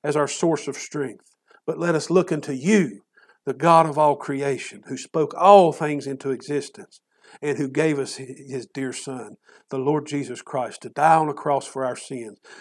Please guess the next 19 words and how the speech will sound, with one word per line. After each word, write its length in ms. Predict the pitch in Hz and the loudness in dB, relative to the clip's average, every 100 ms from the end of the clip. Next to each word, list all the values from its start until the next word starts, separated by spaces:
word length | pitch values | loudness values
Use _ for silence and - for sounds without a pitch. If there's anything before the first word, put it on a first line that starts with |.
| - | -10
Help 180 | 160 151 | -6 -2
us 120 | 151 | -2
to 120 | - 139 | -4 -6
seek 300 | - 165 - | 0 0 0
the 80 | |
comfort 540 | 139 - 190 185 110 - - - | -6 0 0 0 -16 -18 -20 -12
of 80 | 135 | -8
the 120 | 135 | -2
Holy 260 | 127 151 143 | 0 2 0
Spirit 400 | - - 147 139 | -4 -2 0 2
that 100 | 139 | 0
only 260 | 156 165 160 | 2 2 0
comes 360 | - 170 151 | -2 -2 -2
through 180 | - 160 | -2 -2
receiving 540 | 156 - 175 165 147 | -2 -2 -2 -2 -2
Jesus 400 | 135 151 139 131 | -4 -4 -4 -6
as 120 | 139 135 | -4 -2
our 160 | 135 | -4
Savior. 520 | - 107 101 - 98 | -4 -14 -16 -18 -20